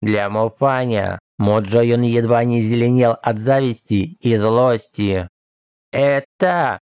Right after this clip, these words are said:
просто забудьте! Мне ничего этого не нужно! Глава Мо Джо Юн всегда заботился о нас! Нет никакой необходимости!» сказал Мо Син, будучи добрым и простым человеком.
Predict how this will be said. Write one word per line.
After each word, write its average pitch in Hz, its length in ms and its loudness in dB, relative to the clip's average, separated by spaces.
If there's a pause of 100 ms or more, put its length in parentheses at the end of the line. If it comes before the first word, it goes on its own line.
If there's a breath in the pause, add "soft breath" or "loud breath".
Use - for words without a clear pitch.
(120)
просто 131 540 0
забудьте! 156 1080 0 (160)
Мне 120 380 0
ничего 135 420 2
этого 139 380 0
не 151 200 -4
нужно! 139 720 0 (300)
Глава 120 480 2
Мо 131 160 2
Джо 131 180 0
Юн 143 200 2
всегда 139 400 0
заботился 135 880 0
о 135 160 -2
нас! 139 520 -2 (420)
Нет 160 440 0
никакой 117 540 2
необходимости!» 123 1400 -2 (240)
сказал 107 640 0
Мо 117 240 0
Син, 131 300 0
будучи 117 300 0
добрым 147 440 2
и - 180 -4
простым 110 560 -2
человеком. 110 880 -2